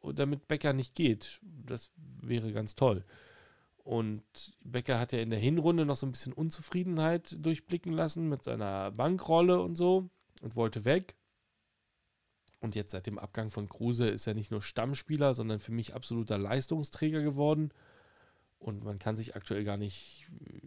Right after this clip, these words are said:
ja, vorstellen, dass der gehen sollte. Man kann sich ja jetzt schön ins Rampenlicht spielen gerade. Wenn, dann gäbe es den auch nicht geschenkt. Aber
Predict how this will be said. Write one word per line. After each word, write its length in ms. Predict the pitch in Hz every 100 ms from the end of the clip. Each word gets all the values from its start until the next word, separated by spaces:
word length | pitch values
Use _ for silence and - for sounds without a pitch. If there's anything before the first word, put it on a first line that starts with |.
| -
ja, 300 | - 101 95 - _ 160
vorstellen, 420 | - 113 117 104
dass 120 | 92
der 140 | - 101
gehen 720 | 101 139 147 110 107 107 -
sollte. 600 | 113 104 104 113 147 147 - _ _ _ _ _ -
Man 140 | 113
kann 200 | - 104
sich 140 | 104 101
ja 80 |
jetzt 180 | 104 98
schön 240 | - 127 117
ins 160 | 110
Rampenlicht 460 | 110 127 131 123 -
spielen 320 | - 135 135
gerade. 480 | 123 127 135 143 127 _ _ _ _
Wenn, 180 | - 110
dann 320 | 117 120 117 - _ -
gäbe 260 | 113 107
es 120 | 110 -
den 180 | 107
auch 120 | 98 107
nicht 180 | 98
geschenkt. 400 | 101 - 135 160
Aber 200 | 143 117